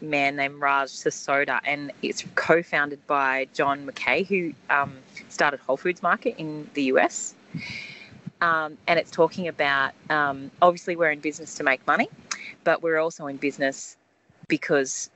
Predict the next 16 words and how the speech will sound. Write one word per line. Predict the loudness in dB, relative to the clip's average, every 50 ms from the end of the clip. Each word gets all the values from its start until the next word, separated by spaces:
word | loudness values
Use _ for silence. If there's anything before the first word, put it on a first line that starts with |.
| _ _ -10
people | 0 0 0 0 0 0 -2 -2 -2 -4 -2 2
are | 2 2 4 2
in | 0 0
that | 0 0 -2 0
business. | 0 -2 -2 -2 0 0 0 0 0 0
And | -2 -2
so | 2 4 4 4
it's | 4 2
about | -4 -2 0 0 0 0 _ 0
talking | 4 4 4 4 2 -10 -8
about | -4 -2 0 0 0 -2
having | -4 -2 -2 -2 -2 -2 -6 -6
a |
conscience, | -6 -6 -2 2 2 2 2 2 0 -2 -2 -2 -6 -8 -8 -8 -8 -8 -12 -14 -14 -14 -16 -18 -20 _ -2 2
um, | 2 2 2 0 -6 -12 _ -14 -8 0 2
and | 2 2 2 -2